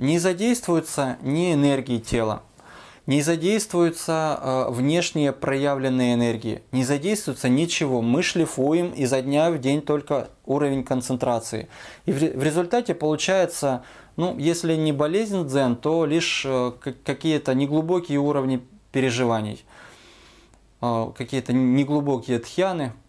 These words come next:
вот, если знакомы с раджа-йогой. А в ме-, э, в медитации происходит всё наоборот. В медитации мы всегда должны при-, удерживать правильную позу, если это сидячая поза,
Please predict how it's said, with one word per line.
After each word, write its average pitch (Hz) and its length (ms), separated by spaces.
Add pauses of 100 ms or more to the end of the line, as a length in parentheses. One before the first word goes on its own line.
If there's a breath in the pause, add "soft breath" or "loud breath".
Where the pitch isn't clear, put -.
(600)
вот, 117 240
если 120 220
знакомы 123 420
с - 80
раджа-йогой. 113 640 (1120 loud breath)
А 135 500 (1080)
в 127 120
ме-, 147 220
э, 135 300
в 127 100
медитации 170 640
происходит 147 840 (720)
всё 165 380
наоборот. 147 640 (960 soft breath)
В 123 80
медитации 175 600
мы 160 380
всегда 170 440
должны 143 420
при-, - 220
удерживать 143 760
правильную 131 520
позу, 214 280
если 135 240
это - 80
сидячая 131 520
поза, 113 400